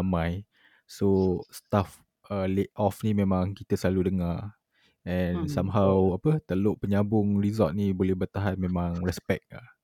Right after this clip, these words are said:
Speaker 1: Ni mungkin disebabkan oleh betapa kalibernya manager yang in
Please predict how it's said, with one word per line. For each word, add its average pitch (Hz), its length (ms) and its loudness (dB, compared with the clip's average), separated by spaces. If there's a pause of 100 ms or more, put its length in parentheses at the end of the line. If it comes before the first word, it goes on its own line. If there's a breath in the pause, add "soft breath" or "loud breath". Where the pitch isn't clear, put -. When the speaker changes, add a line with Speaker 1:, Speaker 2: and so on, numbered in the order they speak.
(120)
Speaker 1:
Ni 120 240 0
mungkin 113 400 2
disebabkan 107 560 2
oleh 104 480 2 (400 loud breath)
betapa 104 320 -2
kalibernya 107 800 4
manager 98 640 2
yang 87 400 0
in 113 240 0